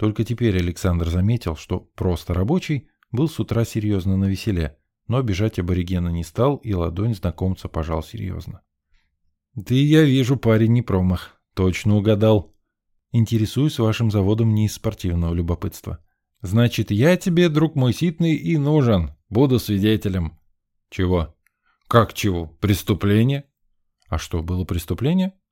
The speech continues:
«А то ты не знаешь. Чего ж ты тогда сюда приехал? Я, друг мой ситный, способности имею. В душу заглядывать, а ещё на курсах астрологии два месяца занимался.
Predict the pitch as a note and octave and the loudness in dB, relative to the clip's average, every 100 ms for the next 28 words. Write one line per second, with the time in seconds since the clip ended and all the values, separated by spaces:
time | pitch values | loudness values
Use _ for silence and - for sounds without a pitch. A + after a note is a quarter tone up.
0 | _ _ - B2 - C#3 D3+ D3 C3+ A2+ | _ _ 0 2 2 0 2 4 4 2
1 | A#2+ A2+ - _ _ _ _ - F3+ E3 | 2 2 -2 _ _ _ _ 4 6 6
2 | - E3 F3 E3 D#3+ - D3+ C#3+ - C#3+ | 4 2 4 4 4 4 4 4 4 4
3 | C#3 A2+ F#2 - _ _ G2+ F3 G#3+ F#3 | 4 4 -2 -4 _ _ 2 4 6 4
4 | F#3 - D3+ B2+ - G#2 F#2+ F2 - G2+ | 2 2 2 2 0 0 0 -4 -2 -4
5 | - C#3 C#3 C3 A2+ A#2 G#2 F#2+ E2 D#2 | 2 4 4 2 2 0 2 4 2 -4
6 | - _ _ E2+ F#2 D3+ C3+ C#3 B2 A#2 | -12 _ _ 0 4 6 4 2 2 4
7 | A#2 A2 G2+ F#2+ F#2 G2 G#2+ - E3+ A#2 | 4 4 2 0 0 -2 -2 0 2 0
8 | - D3 C#3+ B2+ B2 - G#2 A#2+ E3+ B2 | -2 -4 -4 -2 -2 0 2 4 4 2
9 | F2 A#2+ G#2 F#2+ - F#2+ - F#2 G2+ G2 | 0 2 2 2 0 -6 -6 -2 0 2
10 | G2 F2+ G2 | 2 0 -2